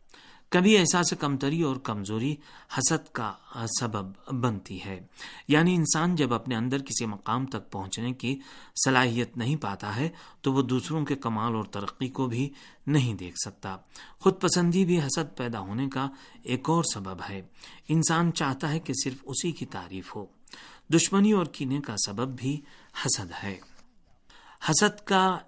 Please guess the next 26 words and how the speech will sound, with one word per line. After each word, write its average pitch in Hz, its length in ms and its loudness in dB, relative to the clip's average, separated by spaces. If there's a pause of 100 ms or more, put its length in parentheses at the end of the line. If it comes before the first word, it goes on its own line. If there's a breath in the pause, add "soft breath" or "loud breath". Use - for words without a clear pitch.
(120)
ایک 151 300 -2 (120)
اہم 156 340 0
نمونہ 98 520 -4 (440 loud breath)
مقام 151 600 0
و 147 260 -2 (160)
منصب 117 580 -2
کے 101 160 -10
لیے 107 420 -4 (800 loud breath)
ایک 135 220 2
دوسرے 113 420 -2 (160)
سے 101 140 -8 (160)
جلنا 104 580 -2 (160)
ہے۔ 92 180 -12 (720 loud breath)
حاسد 170 400 4
کو - 120 -2
دوسروں 143 440 0
کے 160 100 -2
اعلیٰ 123 220 0
مقام 117 340 -2
و 123 40 0
منصب 104 460 -4
دیکھ 127 240 -6
کر 139 160 -2 (400 loud breath)
تکلیف 175 460 0
ہوتی 107 320 -6
ہے 147 80 -2